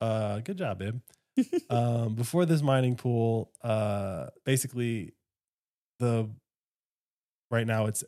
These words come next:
Speaker 1: six point two five Bitcoin every, every block. That six point two five would get deposited somewhere, and then the controller of usually the mining pool would do the calculations and pay everybody out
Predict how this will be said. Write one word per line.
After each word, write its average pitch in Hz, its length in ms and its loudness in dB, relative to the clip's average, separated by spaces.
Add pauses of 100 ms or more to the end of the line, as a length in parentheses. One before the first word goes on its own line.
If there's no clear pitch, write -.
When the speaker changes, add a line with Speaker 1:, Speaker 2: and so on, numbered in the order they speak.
Speaker 1:
six - 240 -2
point 107 260 0
two 110 140 0
five 104 420 0 (100)
Bitcoin 104 440 -4
every, 98 340 -6 (260)
every 104 200 -4
block. 90 400 -10 (520)
That 117 140 6
six 165 220 2
point 147 160 6
two 143 100 4
five 123 280 4
would 117 100 -2
get 113 160 -2
deposited 113 600 0
somewhere, 104 760 -2 (100)
and 113 100 -2
then 113 140 0
the 110 100 -2
controller 113 680 2
of 104 240 -4 (120)
usually 117 340 2
the 101 100 -2
mining 117 400 4
pool 98 420 -4 (560)
would 110 260 2
do 113 140 2
the 117 80 2
calculations 107 840 -2
and 101 480 -4
pay 113 200 0
everybody 101 460 -2
out 95 260 -4